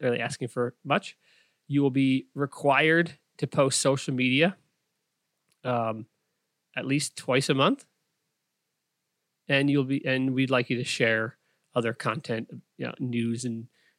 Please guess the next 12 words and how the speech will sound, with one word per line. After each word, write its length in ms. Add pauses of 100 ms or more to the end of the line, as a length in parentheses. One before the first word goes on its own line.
events 320
and 120
stuff 180
that 120
we 120
post, 380
kinda 160
reshare 360
stories 360
for 140
me, 200
right? 180